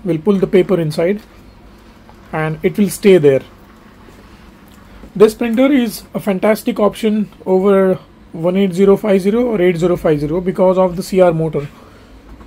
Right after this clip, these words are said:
There are other versions, uh, similar to Zigroll, Zigroll available, which offers, uh, forward reverse, but I will not recommend you to do use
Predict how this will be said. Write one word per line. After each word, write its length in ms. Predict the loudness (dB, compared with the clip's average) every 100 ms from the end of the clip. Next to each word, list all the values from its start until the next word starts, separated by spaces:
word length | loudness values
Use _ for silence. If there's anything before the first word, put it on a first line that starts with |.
| -20 -20 -20 -20 -20 -20 -20 -20 2
There 180 | 6 6
are 180 | 6 4
other 220 | 4 4
versions, 800 | 4 4 2 -2 -4 -14 -12 -4
uh, 160 | -4 -4
similar 400 | -4 0 0 0
to 100 | -2
Zigroll, 540 | -4 0 2 2 0
Zigroll 400 | 0 2 4 2
available, 420 | 0 0 0 0
which 240 | -2 -4 0
offers, 680 | 0 0 -2 -2 -4 -4
uh, 120 | -4 -2
forward 460 | 0 4 6 4
reverse, 480 | 2 2 2 0 -6
but 260 | 0 0 0
I 120 | -2
will 100 | -2
not 300 | -4 -4 -4
recommend 400 | -4 -2 -2 0
you 120 | -2
to 120 | -2
do 100 | -4
use 400 | -2 -2 -4 -8